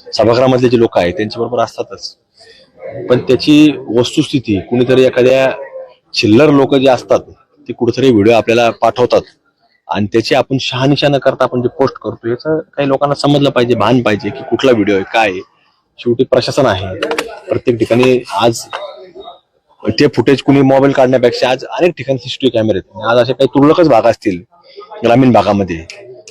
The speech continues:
की कुठं सीसीटीव्ही फुटेज नाही. आणि पोलीस प्रशासन म्हटलं की त्याचं अगदी मोबाईल टॉवर लोकेशन पासून असतं की कोण कुठं होतं आणि काय होतं. आज मी जरी कुठल्या आता तुमच्या बरोबर असलो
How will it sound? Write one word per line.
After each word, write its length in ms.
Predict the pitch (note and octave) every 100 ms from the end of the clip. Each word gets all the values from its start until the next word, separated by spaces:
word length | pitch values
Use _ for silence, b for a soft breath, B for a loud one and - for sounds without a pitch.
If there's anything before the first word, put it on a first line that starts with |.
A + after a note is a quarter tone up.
| -
की 60 |
कुठं 500 | - B2 C3 C3+ C#3 C3 _ _ _
सीसीटीव्ही 440 | - B2 D#3 D#3+ D3+
फुटेज 240 | A#2+ A2
नाही. 180 | G#2+ F2+ - _ _ _ _ _ _
आणि 120 | A2+
पोलीस 380 | C3 - C3 E3
प्रशासन 360 | D3+ C#3 C#3+ C3+
म्हटलं 440 | A2+ A2 B2 F#2 G2
की 80 | -
त्याचं 220 | A2 B2+
अगदी 260 | A2+ A2 B2+
मोबाईल 380 | A#2 A2 A#2+ A#2
टॉवर 220 | A2 A2+
लोकेशन 380 | A2 A2 C3+ D3
पासून 280 | B2+ A#2+ F#2+
असतं 440 | - - - - - - _ -
की 60 | A2+
कोण 320 | - C#3 D3+
कुठं 240 | C3+ B2+ C3
होतं 240 | G#2 G#2+
आणि 100 | A#2
काय 200 | A2 A#2+
होतं. 300 | G#2+ F2 F2
आज 220 | F2+ G2+
मी 120 | A2+
जरी 140 | B2 C3
कुठल्या 320 | - - B2+
आता 120 | A#2
तुमच्या 300 | A#2+ A#2+ B2
बरोबर 180 | A#2 A#2
असलो 380 | A2 - G#2